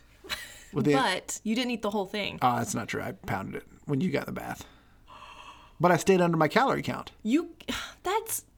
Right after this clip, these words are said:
Speaker 2: I, that's not, the, that's, I'm not saying, I'm not saying you did or you didn't. I'm just saying your ca-, you need to look at your macros. Your macros are gonna say that your,
Speaker 1: Um,
Speaker 2: your carbs are too high and you don't have enough protein because you ate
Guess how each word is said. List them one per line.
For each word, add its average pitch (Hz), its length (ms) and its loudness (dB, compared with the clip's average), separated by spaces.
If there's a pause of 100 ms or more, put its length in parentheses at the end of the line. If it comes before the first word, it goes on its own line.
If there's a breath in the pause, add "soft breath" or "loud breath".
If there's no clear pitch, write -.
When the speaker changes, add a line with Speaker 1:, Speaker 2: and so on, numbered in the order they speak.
(140)
Speaker 2:
I, 302 200 -2 (580)
that's 339 480 -4
not, 330 240 -4 (100)
the, 269 200 0
that's, 311 240 4 (220)
I'm 302 120 4
not 311 180 0
saying, 247 440 2
I'm 240 100 -2
not 220 140 0
saying 226 200 0
you 220 60 0
did 208 160 2
or 214 40 2
you 208 100 0
didn't. 190 360 -2 (260 loud breath)
I'm 247 120 -2
just 254 160 -2
saying 220 320 -2 (260 soft breath)
your 254 160 -2
ca-, 262 200 -6
you 254 140 -2
need 285 120 2
to 285 80 0
look 269 160 -2
at - 80 -8
your 214 140 -2
macros. 190 800 -4 (880)
Your 240 120 0
macros 285 380 2
are 233 60 2
gonna 220 180 2
say 202 360 0
that 185 140 -4
your, 160 640 -2 (140)
Speaker 1:
Um, 110 340 -2
Speaker 2:
your 196 140 -2
carbs 208 420 0
are 185 100 -4
too 180 220 -4
high 143 420 -6
and 202 160 2
you 202 100 0
don't 190 240 2
have 185 160 -2
enough 160 200 -4
protein 147 400 -4
because 180 260 -4
you 202 120 -4
ate 196 320 -2